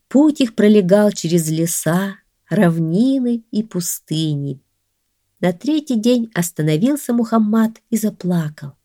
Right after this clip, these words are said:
Из сил выбился. Замучили его жажда и голод.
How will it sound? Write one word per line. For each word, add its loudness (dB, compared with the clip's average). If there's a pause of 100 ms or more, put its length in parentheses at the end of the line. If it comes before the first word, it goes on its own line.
(880)
Из 4
сил 4
выбился. 2 (500)
Замучили 0
его 4
жажда -2 (120)
и -2
голод. -2